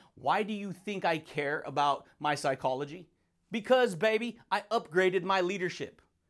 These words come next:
I up-, I'm always in a state of upgrading my leadership. I'm always facing my psychology. And most people, they live life surviving on the outside world, but they're not facing who they are on the inside.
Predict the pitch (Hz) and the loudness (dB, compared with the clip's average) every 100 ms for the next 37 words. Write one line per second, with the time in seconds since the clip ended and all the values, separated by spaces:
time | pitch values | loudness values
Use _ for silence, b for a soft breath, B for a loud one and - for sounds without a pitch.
0 | - 190 - - 208 - - - 233 240 | -2 -2 0 2 4 4 2 0 0 2
1 | 233 226 190 202 - - 202 160 - 190 | 2 0 -2 -6 -6 -2 -2 -2 0 0
2 | 196 160 160 147 151 147 143 165 127 - | 0 -2 -2 0 0 0 0 -4 -8 -10
3 | - _ b b 170 180 190 214 208 185 | -18 _ b b -4 0 0 2 -2 -6
4 | - 202 190 - 180 165 156 151 139 - | -4 -2 -2 -4 -2 2 2 0 -4 -2
5 | 175 123 95 - _ _ _ _ _ _ | -4 -4 -12 -20 _ _ _ _ _ _
6 | _ _ _ _ _ _ _ _ - 170 | _ _ _ _ _ _ _ _ -2 4
7 | 196 190 247 262 175 175 208 214 160 175 | 4 4 2 2 2 4 6 6 4 4
8 | 196 220 - - 180 135 156 185 202 202 | 4 2 -4 0 0 2 4 4 2 -2
9 | 180 165 156 208 220 - 180 151 143 175 | -2 -4 -2 -2 -2 2 2 2 0 0
10 | 147 160 170 208 208 - 254 262 - 208 | -2 -8 -10 -10 -12 -6 -2 0 -2 -4
11 | 185 - 208 185 180 175 170 190 180 175 | -6 -4 -4 0 0 -2 -6 -6 -4 -4
12 | 165 180 165 143 - 226 151 85 | -6 -6 -6 -6 -2 -2 -2 -8